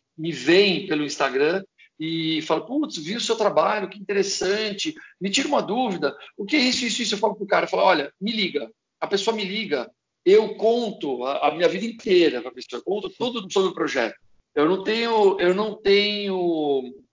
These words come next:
ah, eu não tenho problemas em divulgar, em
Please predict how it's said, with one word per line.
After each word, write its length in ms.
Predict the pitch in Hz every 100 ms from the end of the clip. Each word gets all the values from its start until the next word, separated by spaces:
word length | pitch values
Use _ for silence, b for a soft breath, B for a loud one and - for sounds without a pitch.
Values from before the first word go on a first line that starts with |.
| _
ah, 380 | 147 143 135 135 165
eu 80 |
não 140 | 190 196
tenho 280 | 202 208 202
problemas 800 | 196 185 147 180 175 156 147 131
em 100 | 151
divulgar, 720 | 143 147 151 131 139 143 151
em 300 | 147 139 135